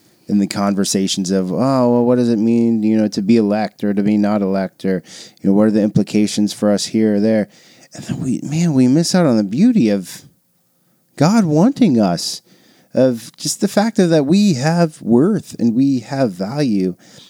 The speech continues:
Um, and I think that, that, that message, that truth, that reality, um, can transform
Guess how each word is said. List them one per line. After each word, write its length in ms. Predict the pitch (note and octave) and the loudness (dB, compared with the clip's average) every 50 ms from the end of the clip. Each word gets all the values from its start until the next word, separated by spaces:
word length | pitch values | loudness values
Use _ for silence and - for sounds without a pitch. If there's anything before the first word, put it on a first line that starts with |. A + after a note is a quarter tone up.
| _ _ - | _ _ -4
Um, 320 | G#2 G#2+ G#2+ G#2 G2+ - - _ _ _ _ _ _ - | -2 0 0 0 0 -2 -6 _ _ _ _ _ _ -6
and 280 | - B2+ B2 A#2+ - - _ - - | -4 -2 -2 -2 -2 -4 _ -18 -14
I 220 | A#2 C3+ D#3 E3 | -8 -6 -6 -6
think 340 | - - - E3+ D#3 C#3+ - | -4 0 0 0 0 0 0
that, 300 | A#2+ G#2 - _ _ - | -2 -4 -4 _ _ -10
that, 420 | - G#2+ A2 B2 C3+ B2 - _ _ _ _ _ _ _ _ _ _ _ _ - | -10 -8 -6 -4 -4 -4 -6 _ _ _ _ _ _ _ _ _ _ _ _ -4
that 240 | G#2+ A#2+ C3 - A#2 | -2 -2 0 0 2
message, 560 | A#2 A#2 B2 A#2+ - - G#2+ F#2+ F2+ E2+ F2 | 2 2 2 0 -2 -2 -4 -4 -4 -4 -2
that 260 | G#2 A2+ A#2+ - - | 0 0 0 0 -2
truth, 680 | - - - - D3 A2 F2+ E2+ - - - - - - | -2 0 2 2 2 2 2 0 -2 -2 -4 -10 -12 -6
that 200 | - A2+ A#2 F2+ | -4 -2 -2 -2
reality, 640 | F#2+ G#2 G#2 G#2 G#2+ A#2 B2 A2+ F#2+ F#2 F#2 F2 - _ _ _ _ _ _ _ - | -2 -2 -2 0 0 0 0 0 -2 -2 -4 -6 -8 _ _ _ _ _ _ _ -8
um, 640 | F#2 F#2+ F#2+ F#2 F2+ F2+ F2 E2+ E2 D#2+ D#2+ E2 E2 _ _ _ _ _ _ _ _ _ _ _ _ _ _ | -4 -2 -2 -2 -2 -4 -6 -6 -8 -10 -12 -16 _ _ _ _ _ _ _ _ _ _ _ _ _ _ _
can 260 | - - G2+ F#2 F2+ E2 | -14 -8 -8 -8 -8 -8
transform 1160 | - - - - B2+ C3+ C3+ B2 A2 - - - - G#2+ A2 A#2+ B2 A#2+ G#2+ G2 F2 D#2+ - | -8 -10 -8 -6 -4 -2 -2 -2 -4 -6 -10 -10 -6 -4 -2 0 0 0 -2 -4 -4 -8 -12